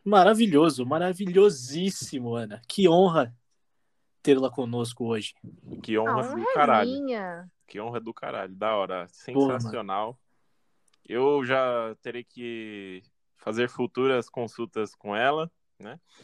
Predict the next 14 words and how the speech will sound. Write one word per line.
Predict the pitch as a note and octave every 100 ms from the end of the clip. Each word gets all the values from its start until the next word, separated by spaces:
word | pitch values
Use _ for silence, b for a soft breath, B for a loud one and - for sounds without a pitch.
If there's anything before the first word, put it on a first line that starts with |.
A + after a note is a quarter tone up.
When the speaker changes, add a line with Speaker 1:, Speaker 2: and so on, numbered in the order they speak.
| b b _ -
Speaker 1:
Porra, | - G#3
você | D#3+ C#3
tá | E3+
devendo? | F3 C3+ C3+ A3 A3 - - -
<laughs> | G#3+ E3 - D#3+ F3 D#3+ - E3+ -
Você | C3+ - F#3
matou | G#3 G#3 - C4
quem, | - F#4+ D4
irmão? | A#3+ G#3+
Que | G3 G3+
eu |
não | G3
tô | G3+
sabendo. | - G#3 F#3+